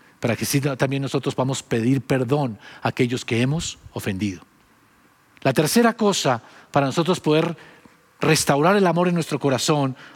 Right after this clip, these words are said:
hay que romper con los viejos hábitos del viejo hombre. Ese viejo hombre viciado por envidias, contiendas, disensiones, murmuraciones, críticas, enemistades, pleitos, celos.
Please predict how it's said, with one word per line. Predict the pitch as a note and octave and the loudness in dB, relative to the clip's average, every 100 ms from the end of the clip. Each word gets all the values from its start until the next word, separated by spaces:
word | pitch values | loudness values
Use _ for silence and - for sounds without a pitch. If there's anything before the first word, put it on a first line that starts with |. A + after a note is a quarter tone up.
| - | -2
hay | C#3 | 2
que | E3 | 2
romper | D3 C#3 A#2 D#3+ E3 F3 F#3 - - _ | 2 0 0 2 4 2 -2 -14 -20 _
con | C#3 C3 C3 | 0 0 -2
los | B2 G#2+ | -4 0
viejos | B2 E3+ F3+ - - | 2 2 0 -4 0
hábitos | D#3+ C3+ A#2 C3+ C3 | 0 0 -6 -4 -4
del | A2+ | -2
viejo | G#2+ A#2+ - | -2 -2 -2
hombre. | A#2 G#2+ F#2+ - _ _ _ _ _ _ _ _ - | -2 -4 -8 -16 _ _ _ _ _ _ _ _ -2
Ese | C#3 | 2
viejo | D#3 D#3+ E3 | 2 2 2
hombre | E3 E3 D#3+ | 2 4 2
viciado | C3+ - E3+ D#3 C#3 A#2+ | 2 2 2 2 0 -2
por | C3+ | -2
envidias, | A#2+ A#2+ D#3 C#3 A2+ | 0 2 4 4 0
contiendas, | - C3 A2+ D#3 C3+ A#2 | -2 -4 0 0 0 -4
disensiones, | A2+ A#2 G#2 C#3+ B2+ G#2 - - - - - | -4 -6 -4 -2 -2 -6 -14 -20 -20 -20 -2
murmuraciones, | E3+ F3 E3+ D#3+ C#3+ - F3+ E3 C#3 - | 2 4 4 2 0 0 0 0 -2 -4
críticas, | - F#3+ F3 C3+ - B2 - - - | 2 2 2 -2 0 -2 -4 -16 0
enemistades, | E3+ E3 D#3+ D3+ - G#3 G3 D3+ A2 - - | 2 4 2 2 2 2 2 0 -6 -10 -6
pleitos, | - A3+ A3 D3+ - G#2+ - - - _ _ _ | 0 2 2 -2 -10 -10 -10 -12 -16 _ _ _
celos. | - - A3 G#3 B2 - - - | -4 2 4 2 0 -4 -8 -10